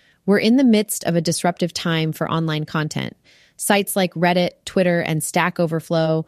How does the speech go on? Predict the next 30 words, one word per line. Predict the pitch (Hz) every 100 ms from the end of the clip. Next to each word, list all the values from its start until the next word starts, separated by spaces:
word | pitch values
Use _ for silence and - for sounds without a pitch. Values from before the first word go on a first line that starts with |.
| _ _ _
are | 175
starting | - 196 202 196
to | 185
realize | 180 180 170 160
the | 156
value | 147 151 156 180 147 135
of | - 151
their | 147 151
human-generated | 151 180 180 175 160 156 151 147 139
content | - 147 147 131 90 - _ _ _
and | 175 170
are | 160
tightening | - - 196 190 175
their | 160 156
control | - 156 - 151 139
over | 135 -
it. | 71 - _ _ _ _ _ _ _ _ -
As | 180 165
A | 180 180
I-generated | 180 175 175 165 160 156 156
content | 165 160 156 147 -
becomes | 170 165 160 160
more | 143
prevalent, | - 170 156 127 - - _ _ _ _ -
it | 196
becomes | 208 208 196
harder | - - 202 208 190
to | 185
distinguish | 165 - 185 190 180 165 -
between | 160 - 175 160 160